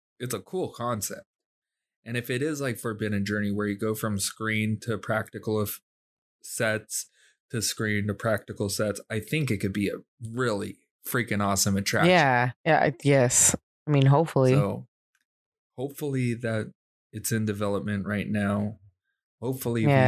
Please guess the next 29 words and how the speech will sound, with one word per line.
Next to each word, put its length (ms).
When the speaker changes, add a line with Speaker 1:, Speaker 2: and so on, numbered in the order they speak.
Speaker 1:
s-, 260
hear 560
about 320
some, 720
something 640
soon 600
for 200
it. 20
Speaker 2:
Right? 340
I 60
know 140
it's 120
a 60
few 280
years 420
off, 280
obviously, 1000
'cause 100
they 120
haven't 260
started 300
constructing 460
anything 420
for 140
that, 300
I 20
don't 240
think, 340
but 260